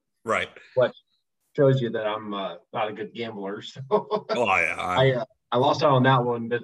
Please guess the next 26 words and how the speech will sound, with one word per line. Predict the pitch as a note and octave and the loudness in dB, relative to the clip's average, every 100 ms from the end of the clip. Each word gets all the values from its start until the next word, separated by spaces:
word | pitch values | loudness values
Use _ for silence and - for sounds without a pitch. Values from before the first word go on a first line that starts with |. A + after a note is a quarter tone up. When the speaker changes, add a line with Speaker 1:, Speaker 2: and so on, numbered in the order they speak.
| - | -6
Speaker 2:
I | G2+ | -8
was | - | -4
kicking | D3+ - | -4 -4
myself. | G#2 F#2+ A2 G#2 | -8 -8 -8 -6
I'm | G2+ | -8
like, | F#2+ - | -10 -6
"Why | G#2 | -6
didn't | G2+ D#3+ | -4 -4
I | C#3 C#3 | -4 -6
just | B2+ B2 | -8 -10
at | C3+ | -8
least | C#3 - | -8 -6
take | C#3 | -8
the | - | -8
points?" | - E3+ F#3+ A#3 - _ _ _ _ - | -8 -6 -6 -12 -18 _ _ _ _ -6
'Cause | A#2+ | -4
I | A2 | 0
thought | A#2 B2 | 0 -2
they | |
had | A2+ G2 | -4 -6
a | |
chance | G2 D3 C#3+ | -6 -6 -6
in | G2 | -10
the | E2+ | -12
game. | F#2 F#2+ | -10 -10
But | F#2 G2 | -8 -10